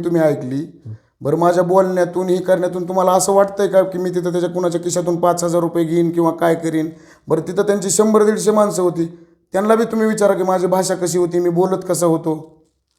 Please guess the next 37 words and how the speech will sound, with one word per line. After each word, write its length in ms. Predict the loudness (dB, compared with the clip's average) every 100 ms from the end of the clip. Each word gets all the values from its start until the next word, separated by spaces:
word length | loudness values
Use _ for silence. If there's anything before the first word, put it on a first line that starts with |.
| _ -8
ती 80 | 0
सांगतील. 460 | 2 2 0 -2
बरं, 120 | -2
मी 140 | -2 -2
खोटं 280 | 0 0 0
बोलेन? 260 | 0 -2 -8 -18 _ _ _ _ _ _ _ -12 -2
त्याच्या 220 | 2 2
पैशाला 460 | 4 2 4 0
त्याच्या, 260 | 2 2 2 -2 -10 -20 _
त्याला 180 | 2 4
बोलताना, 560 | 4 2 2 0 0 0
त्या 160 | -2
पाटोळीला 520 | 2 2 4 2 2
बोलताना 500 | 2 2 2 0 -2
मी 420 | -2 -2 -2 -4 -2
जवळजवळ 520 | 0 2 2 2 2
माझा 300 | 2 2 0 -4 -10
हात 140 | 0 0
दीड 200 | 2 2
हात, 180 | 2 0 -8 -14
हात 280 | -10 -6 -4
दीड 200 | 2 4
हात 180 | 4
अंतराच्या, 560 | 4 2 2 0 2 2 0 -6 -6 -4
अंतर 240 | -2 -2
ठेवून 280 | -2 -2 0
बोलत 200 | 2 0 -2
होतो 160 | -4
मी 100 | -4
त्याला. 160 | -6 -10 -14 _ _
त्याच्या 160 | -4 0
जवळ 300 | 4 6 6
जायचा 340 | 4 2 2
काही 140 | 2 0
संबंधच 460 | 0 -2 -2 -4
नव्हता 280 | -4 -4 -4
ना. 100 | -6